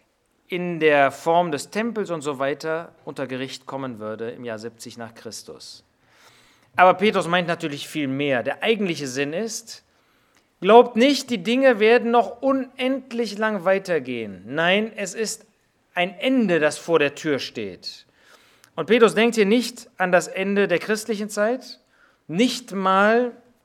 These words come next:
an das Ende der Drangsalzzeit, sondern er denkt an das Ende im absoluten Sinn, dann, wenn die Zeit in die Ewigkeit übergeht. Und er ermahnt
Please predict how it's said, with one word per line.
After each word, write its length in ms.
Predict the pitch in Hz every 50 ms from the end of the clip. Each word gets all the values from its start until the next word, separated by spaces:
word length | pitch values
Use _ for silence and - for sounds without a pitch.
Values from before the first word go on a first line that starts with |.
| _ _ -
an 100 | 185 165
das 160 | 165 156 156
Ende 320 | - 175 180 196 202 208
der 120 | 175 175 156
Drangsalzzeit, 920 | 147 143 151 175 196 185 208 202 202 196 - - - 180 180 190 196 190
sondern 260 | - 165 156 156 151
er 100 | 147 139
denkt 260 | 135 139 139 147 143 147
an 80 | 135 127
das 200 | 131 - - _ _ _
Ende 460 | - 143 147 151 147 151 147 151 - _
im 180 | - 135 131 131 _ _
absoluten 1080 | - 165 - _ - - - - 165 156 143 139 131 127 131 135 135 135 - 139 135 127
Sinn, 480 | 120 110 113 123 117 101 92 85 76 67 _ _ _ _ _ _ _ _ _ _
dann, 160 | - 131 139
wenn 100 | 139 131
die 120 | 123 117 117
Zeit 560 | - - 135 127 135 143 143 - - - - _ _ _ _ _ _
in 120 | - - 104
die 160 | 104 98 82
Ewigkeit 960 | 117 120 117 117 110 113 - - - 113 107 107 104 101 - - - - - _ _ _ -
übergeht. 760 | 143 113 107 101 92 85 82 71 64 60 - - - - _ _ _ _ _ _ _ _ _ _ _ - _ _ _ _ _ -
Und 140 | 233 247
er 260 | 254 240 247 240 - -
ermahnt 800 | 214 220 220 214 208 208 214 233 247 277 269 262 - - -